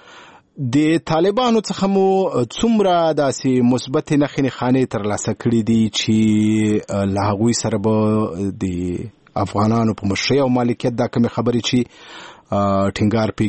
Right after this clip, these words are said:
کېږي بریالی شي؟ داسې کوم مثبت نښې نښانې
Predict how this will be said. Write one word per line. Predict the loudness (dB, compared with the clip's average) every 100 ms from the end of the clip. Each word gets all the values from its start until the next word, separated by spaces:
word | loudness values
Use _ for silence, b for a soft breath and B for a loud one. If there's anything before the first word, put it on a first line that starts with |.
| 0
کېږي | -2 2 2 2 0
بریالی | -2 0 0 2 0 0
شي؟ | -2 -2
داسې | 0 -2 -2
کوم | 0 2 0
مثبت | 0 -4 -4 -4
نښې | 2 2 2 0 -2
نښانې | 0 0 2